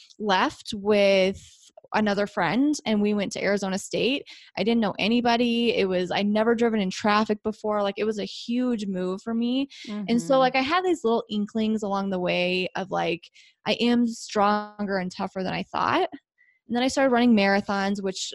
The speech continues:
Speaker 1: another, like, whole theme in my life was, like, our family's not runners. We can't run distance. Like,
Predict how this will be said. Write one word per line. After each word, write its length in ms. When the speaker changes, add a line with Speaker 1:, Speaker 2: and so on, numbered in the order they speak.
Speaker 1:
another, 460
like, 180
whole 440
theme 260
in 80
my 160
life 380
was, 100
like, 280
our 160
family's 420
not 220
runners. 480
We 100
can't 240
run 180
distance. 600
Like, 260